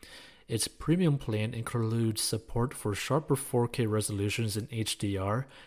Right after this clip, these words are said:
and up to four screens at the same time. And the basic plan supports four eighty P, about the quality of a D V D. Shares of Netflix were up more than four percent on the price change before settling later in the evening.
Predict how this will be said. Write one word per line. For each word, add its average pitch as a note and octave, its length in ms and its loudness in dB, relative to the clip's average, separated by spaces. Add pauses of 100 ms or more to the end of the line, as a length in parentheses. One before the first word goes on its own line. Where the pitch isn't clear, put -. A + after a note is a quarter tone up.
(160)
and A2 160 -6
up A2 180 -2
to B2 140 0
four D#3+ 420 4
screens G#2+ 580 2
at A2 120 -6
the A2 100 -4
same F#2+ 320 -2
time. G2+ 460 0 (840)
And B2 100 -2
the G#2+ 40 2
basic D3 460 2
plan B2 300 4
supports A#2+ 500 0
four C3 420 4
eighty A#2 260 2
P, G#2+ 360 0
about G#2+ 360 -2
the G#2+ 80 -4
quality C3+ 540 4
of A#2 160 0
a A#2 60 2
D G#2+ 220 2
V G2+ 120 0
D. G2+ 360 2 (2000)
Shares C3+ 460 6
of D3 80 6
Netflix C#3 500 2
were B2 240 4
up C3+ 260 2
more B2+ 220 4
than C3 220 4
four D3 240 2
percent D3 560 2
on A#2+ 100 0
the A2+ 80 0
price D3+ 320 2
change G#2+ 480 0
before C3+ 460 4
settling A#2 500 2
later G#2+ 380 2
in G#2 100 0
the G2 180 -6
evening. A2+ 420 0